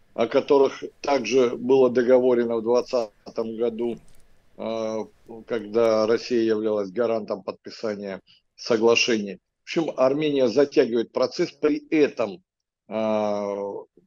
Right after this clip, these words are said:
милитаризируется и всё время говорит о том, что, э, мы хотим, мы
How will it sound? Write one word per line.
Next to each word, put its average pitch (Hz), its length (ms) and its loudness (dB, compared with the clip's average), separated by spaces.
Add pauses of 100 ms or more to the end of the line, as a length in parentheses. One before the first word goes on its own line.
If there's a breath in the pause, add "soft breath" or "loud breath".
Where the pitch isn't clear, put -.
(120)
милитаризируется 127 1120 2 (640)
и 185 140 -2
всё 175 220 4
время 170 260 6
говорит 143 340 2
о 123 80 2
том, 139 220 -4
что, - 480 -6 (160)
э, 110 540 -4 (260)
мы 151 180 4
хотим, 135 600 0 (180)
мы 127 260 4